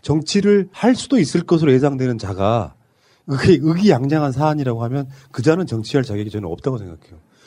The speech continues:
검찰총장 자리도 하면 안 되는 거죠. 자기 스스로 사유를 해야지. 물론 그게 안 되는 것 같긴 합니다. 한동훈 같은 경우에 얼마나 끈끈한 유착 관계면 이런 식으로 한동훈을 보호하려고 할까?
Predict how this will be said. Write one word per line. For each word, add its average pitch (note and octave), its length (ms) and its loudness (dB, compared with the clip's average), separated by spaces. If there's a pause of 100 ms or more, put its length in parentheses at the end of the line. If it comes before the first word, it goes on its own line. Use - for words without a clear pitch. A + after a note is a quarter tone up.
(100)
검찰총장 F#3+ 720 0
자리도 A2+ 280 -6
하면 E3 140 -6
안 F2 120 -10
되는 C#3 200 -6
거죠. E2+ 200 -12 (380)
자기 F#3+ 200 2
스스로 A3 280 -2
사유를 G#3 380 2
해야지. G#2+ 340 -4 (360)
물론 E3+ 180 2
그게 C#3 160 2
안 B2 160 -4
되는 F3+ 180 2
것 D#3 100 0
같긴 A#2 220 -2
합니다. D#3+ 360 0 (240)
한동훈 B3 340 2
같은 G3 260 0
경우에 A#2+ 600 -2 (400)
얼마나 A#3 420 6
끈끈한 A3 380 0
유착 C3 260 2
관계면 C#3 540 -2 (240)
이런 D#3+ 200 6
식으로 E3 520 0
한동훈을 F#3+ 560 0 (480)
보호하려고 D3 560 4
할까? F#2 680 -8